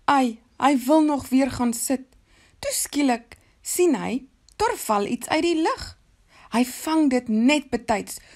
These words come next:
voor dit die grond raak. "Wat? 'n Baadjie? Hoe is dit moontlik?" Hy kyk rond en wonder of dit iemand anders se baadjie is wat die wind nou weggewaai het.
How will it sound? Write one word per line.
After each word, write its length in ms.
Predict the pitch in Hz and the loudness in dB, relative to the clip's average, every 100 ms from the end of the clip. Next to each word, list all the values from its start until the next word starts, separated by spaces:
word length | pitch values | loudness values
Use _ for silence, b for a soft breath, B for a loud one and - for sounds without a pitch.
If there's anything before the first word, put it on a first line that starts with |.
| b | b
voor 380 | - 381 403 302 | -6 2 4 4
dit 140 | 269 | 0
die 120 | 247 - | 0 -2
grond 440 | 233 226 220 - | -2 0 0 -2
raak. 360 | 185 170 - - _ _ _ _ - _ _ _ _ | -6 -6 -10 -20 _ _ _ _ -20 _ _ _ _
"Wat? 640 | 202 180 202 226 - - _ _ _ - 480 | -10 -2 0 0 -2 -16 _ _ _ 0 2
'n 160 | 220 - | 0 -4
Baadjie? 680 | 196 190 190 196 285 403 - _ _ _ - | 2 4 4 0 -2 -2 -4 _ _ _ 0
Hoe 220 | 381 523 | 4 4
is 180 | 190 - - | 2 -4 2
dit 300 | 269 - - | 4 4 2
moontlik?" 640 | 208 196 190 180 165 - b b b b b b | 0 0 -2 -2 -4 -6 b b b b b b
Hy 160 | 196 196 | -6 -2
kyk 280 | 339 349 - | 0 0 0
rond 420 | 214 226 226 226 - _ _ | 0 2 2 -4 -18 _ _
en 200 | 240 220 | 2 2
wonder 380 | 208 320 427 392 | 2 2 2 0
of 200 | 269 254 | 0 -2
dit 220 | 220 196 | -2 -4
iemand 360 | - 214 190 - | -2 0 -2 -2
anders 380 | - 349 466 415 | 2 4 4 2
se 120 | 330 | 0
baadjie 520 | 220 196 185 190 214 - | 2 4 4 2 -2 4
is 280 | 190 185 - b b b - | 4 2 -10 b b b 0
wat 160 | 359 | 2
die 120 | 359 180 | 2 2
wind 260 | 208 240 233 | 4 4 4
nou 160 | 254 277 - - | 2 2 0 2
weggewaai 640 | 226 - 214 185 180 175 | 2 2 -2 2 2 2
het. 240 | 165 - | -4 -8